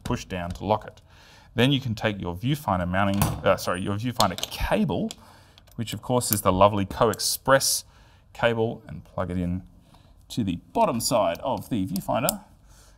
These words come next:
And that's the lovely cable you can turn around while it's in the hole. There's no keyway or anything, single pin, really nice design.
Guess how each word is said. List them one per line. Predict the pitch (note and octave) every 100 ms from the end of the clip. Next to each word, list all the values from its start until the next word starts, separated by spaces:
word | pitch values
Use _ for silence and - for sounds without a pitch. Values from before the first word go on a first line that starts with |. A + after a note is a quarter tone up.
| -
And | - G2+
that's | A#2 -
the | G2+
lovely | G2+ G2+ F#2+
cable | - G2
you | F#2
can | F#2 G2
turn | - G#2
around | F2+ F2+ F2
while | E2+
it's | F2+ -
in | G2
the | F2+
hole. | F2+ F2
There's | F2 F#2+
no | F#2+
keyway | - G2 F2 E2
or | E2
anything, | E2+ F2+ F#2+ F2+
single | - A2 F#2+
pin, | F2 - F2 F2 - - -
really | - F2+
nice | E2 D#2+ -
design. | - B1 -